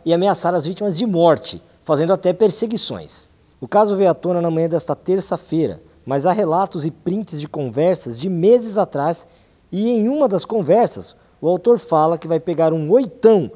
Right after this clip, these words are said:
e colocar no nariz empinado da vítima para que ela seja mais humilde. Em outra conversa,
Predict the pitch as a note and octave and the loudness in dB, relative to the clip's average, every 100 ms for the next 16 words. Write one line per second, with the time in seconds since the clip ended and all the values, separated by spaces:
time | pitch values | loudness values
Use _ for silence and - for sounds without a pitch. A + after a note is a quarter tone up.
0 | - _ C3 - E3+ D#3+ F3+ F3+ F#3 F3 | -18 _ -10 -2 0 2 2 2 0 0
1 | F3 F#3 G#3 E3 D#3 D#3+ G3 B2 C#3+ D3+ | -2 -4 -4 -2 0 0 0 -2 -8 -8
2 | D#3 _ _ C#3 D3 - D3 D3+ D3 C#3+ | -10 _ _ -4 -4 -2 -2 -2 -4 -4
3 | D3 D3 D#3+ C3 F2 D#2 _ _ _ _ | -4 -4 -4 -4 -6 -16 _ _ _ _
4 | _ _ _ _ _ C#3 C3 A2+ A2 - | _ _ _ _ _ -6 -4 -4 -8 -6
5 | D#3+ C3 E3+ C#3 G2+ | -2 2 2 0 -6